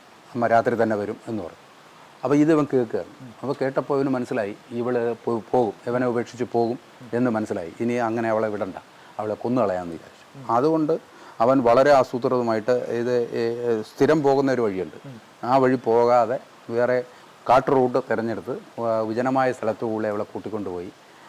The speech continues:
ആ, ഇരുട്ടുള്ള സ്ഥലത്ത് വീടിന് താഴെ എത്തിയപ്പോൾ ഇവളെ കയറി പിടിച്ചു, ഇവളെ കഴുത്തിനൊക്കെ പിടിച്ചു കൊല്ലാൻ ശ്രമിച്ചു. അപ്പോഴാണ് ഇവള്, ഏ,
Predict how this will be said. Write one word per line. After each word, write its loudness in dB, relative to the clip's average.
ആ, 2
ഇരുട്ടുള്ള -2
സ്ഥലത്ത് -4
വീടിന് -6
താഴെ 0
എത്തിയപ്പോൾ -10
ഇവളെ -2
കയറി -2
പിടിച്ചു, -10
ഇവളെ -4
കഴുത്തിനൊക്കെ -6
പിടിച്ചു -12
കൊല്ലാൻ -4
ശ്രമിച്ചു. -16
അപ്പോഴാണ് 2
ഇവള്, -2
ഏ, -4